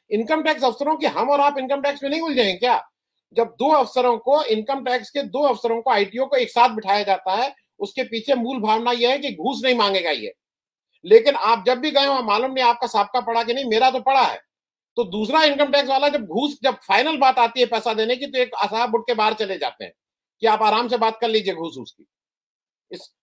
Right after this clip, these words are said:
आप जब वो दे-, अब तो आने लगा, जो return वापस आता था आपका,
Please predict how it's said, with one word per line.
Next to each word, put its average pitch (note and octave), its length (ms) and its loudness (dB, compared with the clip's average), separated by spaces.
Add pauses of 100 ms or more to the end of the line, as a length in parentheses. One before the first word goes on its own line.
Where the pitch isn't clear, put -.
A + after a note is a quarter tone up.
आप - 340 -2 (320)
जब F#3+ 220 -2
वो A#3 140 2
दे-, A3 160 2
अब F#3+ 180 0
तो C4 240 0
आने C4 180 0
लगा, C#4+ 180 2
जो C4 160 2
return A3+ 340 0
वापस A3+ 360 0
आता B3 240 0
था A#3+ 100 0
आपका, A3 460 -2